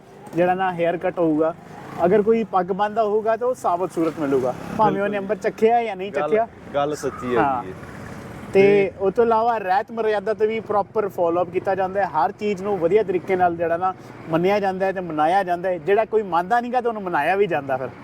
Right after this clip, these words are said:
Speaker 2: ਸਹੀ ਗੱਲ ਆ।
Speaker 1: ਹਾਂਜੀ।
Speaker 2: ਸਖਤ ਇੱਥੇ ਬਹੁਤ ਸਟ੍ਰਿਕਟਨੈੱਸ ਆ। ਜਿਹੜੇ ਇਹਨਾਂ ਦੇ ਪੇਰੈਂਟਸ ਆ, ਬਹੁਤ ਸਟ੍ਰਿਕਟਨੈੱਸ ਰੱਖਦੇ ਆ। ਸਾਡੇ ਹਜੇ ਨਹੀਂ ਰੱਖਦੇ, ਇੰਨੀ ਇਹ ਗੱਲ ਸੱਚੀ ਆ। ਤੇ ਕਹਿਣ ਦਾ ਮਤਲਬ ਕਿ ਜਿਹੜੇ ਸਿੱਖ ਪਾਕਿਸਤਾਨ ਦੇ ਵਿੱਚ ਰਹਿੰਦੇ ਨੇ, ਬਹੁਤ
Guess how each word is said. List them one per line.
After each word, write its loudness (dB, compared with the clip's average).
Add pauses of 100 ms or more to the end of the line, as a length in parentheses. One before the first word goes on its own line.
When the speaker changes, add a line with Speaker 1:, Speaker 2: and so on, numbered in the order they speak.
(400)
Speaker 2:
ਸਹੀ 4
ਗੱਲ 2
ਆ। 2
Speaker 1:
ਹਾਂਜੀ। 0
Speaker 2:
ਸਖਤ 0
ਇੱਥੇ -2
ਬਹੁਤ 2
ਸਟ੍ਰਿਕਟਨੈੱਸ -2
ਆ। 2 (360)
ਜਿਹੜੇ 6
ਇਹਨਾਂ 2
ਦੇ 2
ਪੇਰੈਂਟਸ 0
ਆ, 2
ਬਹੁਤ 2
ਸਟ੍ਰਿਕਟਨੈੱਸ -6
ਰੱਖਦੇ 0
ਆ। 2
ਸਾਡੇ -4
ਹਜੇ 0
ਨਹੀਂ -4
ਰੱਖਦੇ, -2
ਇੰਨੀ -2
ਇਹ 0
ਗੱਲ 0
ਸੱਚੀ -4
ਆ। 2 (540)
ਤੇ 2 (580)
ਕਹਿਣ 4
ਦਾ 0
ਮਤਲਬ 2
ਕਿ 2
ਜਿਹੜੇ 2
ਸਿੱਖ -2
ਪਾਕਿਸਤਾਨ -4
ਦੇ -2
ਵਿੱਚ -2
ਰਹਿੰਦੇ -2
ਨੇ, -2
ਬਹੁਤ -2